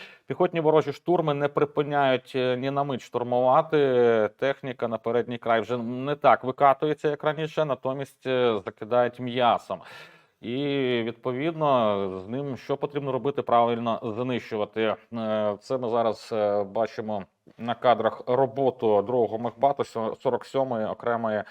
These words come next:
мобільної бригади. Е, ситуація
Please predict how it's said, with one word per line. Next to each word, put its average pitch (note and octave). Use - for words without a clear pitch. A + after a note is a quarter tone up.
мобільної G#2+
бригади. G#2
Е, G#2+
ситуація D3